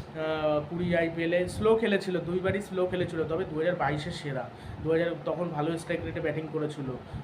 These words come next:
একশো তিরিশের উপরে স্ট্রাইক রেট। আর দু হাজার কুড়িতে আবার একদম স্লো স্ট্রাইক রেটে ব্যাটিং করেছিল, আহ, দিল্লি ক্যাপিটালস,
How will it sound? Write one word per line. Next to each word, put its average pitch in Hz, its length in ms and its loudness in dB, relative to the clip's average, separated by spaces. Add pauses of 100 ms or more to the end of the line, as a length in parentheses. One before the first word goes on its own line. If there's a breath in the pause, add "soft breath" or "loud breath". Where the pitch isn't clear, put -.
(120)
একশো 156 300 -2
তিরিশের 165 360 -4
উপরে 165 280 -2
স্ট্রাইক 151 300 -4
রেট। 147 180 2
আর 143 80 0
দু 151 100 0
হাজার 170 180 0
কুড়িতে 175 340 0
আবার 175 160 4
একদম 165 380 2
স্লো 175 280 0
স্ট্রাইক 175 300 0
রেটে 180 160 0
ব্যাটিং 175 340 -2
করেছিল, 180 340 0
আহ, 302 120 2 (800 loud breath)
দিল্লি 180 260 2
ক্যাপিটালস, 175 400 2